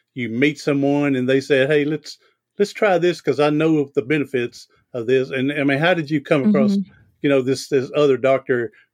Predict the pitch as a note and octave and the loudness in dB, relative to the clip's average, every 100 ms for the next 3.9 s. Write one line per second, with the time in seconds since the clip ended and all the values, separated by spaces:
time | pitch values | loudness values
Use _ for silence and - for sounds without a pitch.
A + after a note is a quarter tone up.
0 | _ C3 B2 - C#3+ C3 G#2+ A#2+ C3+ C#3 | _ -2 -2 0 2 2 -2 -2 2 2
1 | A2+ B2 D#3 D3+ B2+ C3 B2+ G#2 C3 A2+ | 2 0 0 0 2 2 0 -4 -2 -2
2 | - - - _ _ _ - - - - | -6 -18 -20 _ _ _ -18 -16 -18 -18
3 | - - B3 B3+ G#3+ E3+ F#3+ G#3+ | -20 0 0 2 2 2 2 -2